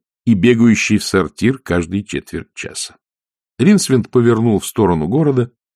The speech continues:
обогнул палатку и в густой тени столкнулся с лошадью, которая сильно наступила ему на ногу. «Твоя жена — большой бегемот!»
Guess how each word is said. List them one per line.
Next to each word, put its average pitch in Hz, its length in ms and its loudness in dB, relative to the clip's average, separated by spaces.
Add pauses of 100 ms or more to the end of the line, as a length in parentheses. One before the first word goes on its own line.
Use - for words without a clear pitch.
(120)
обогнул 123 440 0
палатку 156 480 0
и - 120 0
в 180 80 -2
густой 139 340 -4
тени 120 240 -2
столкнулся 113 680 -2
с - 120 -10
лошадью, 95 720 0 (300)
которая 151 340 0
сильно 135 440 -2
наступила 92 600 -6
ему 78 380 -8
на - 280 -18
ногу. - 480 -20 (760)
«Твоя 180 380 2
жена — 208 240 2
большой 180 680 -2
бегемот!» 196 560 -2